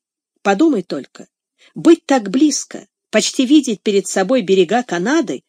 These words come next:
и вдруг потерять всё. Я не перенесу этого». «Не бойся», —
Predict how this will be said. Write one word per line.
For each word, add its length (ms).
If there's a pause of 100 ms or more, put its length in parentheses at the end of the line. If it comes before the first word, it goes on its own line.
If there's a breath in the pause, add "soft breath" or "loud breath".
(200)
и 100
вдруг 260
потерять 440
всё. 380 (420)
Я 160
не 140
перенесу 480
этого». 420 (800 loud breath)
«Не 140
бойся», — 760